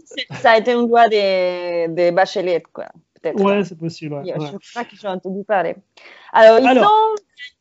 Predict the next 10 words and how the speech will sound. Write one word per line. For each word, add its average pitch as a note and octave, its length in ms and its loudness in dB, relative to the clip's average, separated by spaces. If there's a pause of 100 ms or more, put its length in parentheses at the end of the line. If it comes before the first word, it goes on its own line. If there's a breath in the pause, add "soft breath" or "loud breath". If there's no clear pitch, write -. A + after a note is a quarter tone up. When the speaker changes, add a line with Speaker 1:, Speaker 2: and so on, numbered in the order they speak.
(240)
Speaker 1:
quelle D#4+ 120 0
région, C#4 340 -2
les F3+ 160 -2
peuples F3 300 -4
mapuches ? D#3+ 480 -8
Speaker 2:
<laughs> E3+ 1300 -4
Speaker 1:
Bon, E3 220 -12
euh. D3 140 -16
Speaker 2:
Excellente G#3 760 -6
question. F3+ 540 -8